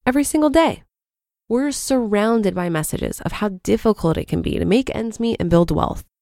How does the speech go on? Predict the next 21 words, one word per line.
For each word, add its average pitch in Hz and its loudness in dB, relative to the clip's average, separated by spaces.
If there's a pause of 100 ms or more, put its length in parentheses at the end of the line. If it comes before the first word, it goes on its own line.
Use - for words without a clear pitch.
(200)
So 247 4
thank 269 -4
you 311 0
for 285 -6
spending 240 -2
this 240 0
time 214 -2
with 262 0
me - -8
where 190 0
we 220 2
can 208 -6
empower 208 0
ourselves 240 0
to 202 -6
take - -4
control 196 2
of 175 -4
our 170 0
financial 151 0
health. - -6